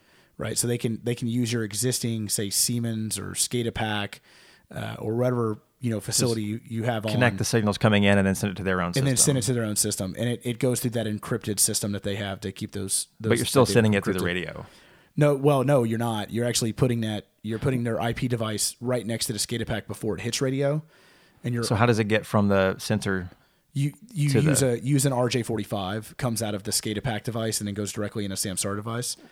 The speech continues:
Speaker 2: What's that?
Speaker 1: Samsara just bridges it and then puts it on the four G, four G L T E.
Speaker 2: What's an R J forty-five?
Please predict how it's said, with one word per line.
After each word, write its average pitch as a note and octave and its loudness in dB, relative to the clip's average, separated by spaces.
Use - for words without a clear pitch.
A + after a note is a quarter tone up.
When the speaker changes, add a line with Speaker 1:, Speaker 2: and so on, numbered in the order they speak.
Speaker 2:
What's G2 2
that? E2 2
Speaker 1:
Samsara A#2 0
just G#2 -6
bridges G2 -2
it - -12
and A#2 -4
then A2 -4
puts - 0
it A#2+ 0
on G#2+ -4
the G#2 -6
four A2+ -4
G, A2 -6
four B2+ -2
G A2+ -4
L G#2 -2
T - -6
E. B2 -4
Speaker 2:
What's - 0
an G#2 2
R F#2+ 6
J F#2 0
forty-five? E2+ -2